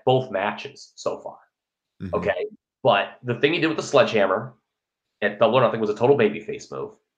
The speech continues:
Speaker 2: Yeah.
Speaker 1: And then he babyfaced himself after the match with that promo. Um, but then he comes back here, works total heel. And I, you know, and another comparison with Triple H too.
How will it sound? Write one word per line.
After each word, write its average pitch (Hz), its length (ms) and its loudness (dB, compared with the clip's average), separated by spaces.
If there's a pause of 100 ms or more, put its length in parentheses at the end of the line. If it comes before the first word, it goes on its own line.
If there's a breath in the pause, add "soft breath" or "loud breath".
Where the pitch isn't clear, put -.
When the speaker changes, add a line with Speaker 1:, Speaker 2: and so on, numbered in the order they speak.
(140)
Speaker 2:
Yeah. 87 220 -4
Speaker 1:
And 131 80 0
then 147 80 -6
he 151 140 -2 (180)
babyfaced 170 480 2
himself 139 420 2
after 127 220 2
the 101 80 -4
match 131 640 0
with 107 100 -4
that - 180 -2
promo. - 460 0 (2250)
Um, 92 420 -4 (800)
but 110 80 -12
then 143 80 2
he 135 60 2
comes 139 180 0
back 165 160 4
here, 147 300 2
works 110 200 0
total 135 240 4
heel. 117 420 0
And 170 100 4
I, 156 300 4 (600)
you 123 100 -2
know, 92 120 2
and 113 260 -2
another 107 300 4
comparison 127 440 4
with 127 80 -2
Triple 139 220 4
H 135 140 0
too. 170 220 -4